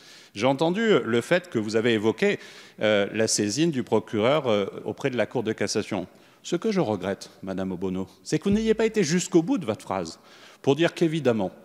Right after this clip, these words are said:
le procureur auprès de la Cour de cassation a indiqué à monsieur Bernalicis que rien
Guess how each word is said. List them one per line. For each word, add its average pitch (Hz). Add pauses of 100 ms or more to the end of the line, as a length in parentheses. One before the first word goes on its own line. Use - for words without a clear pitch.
(220)
le 120
procureur 117
auprès 110
de 101
la 98
Cour 107
de 95
cassation 92 (360)
a 107
indiqué 127
à 214
monsieur 143
Bernalicis 110
que -
rien 117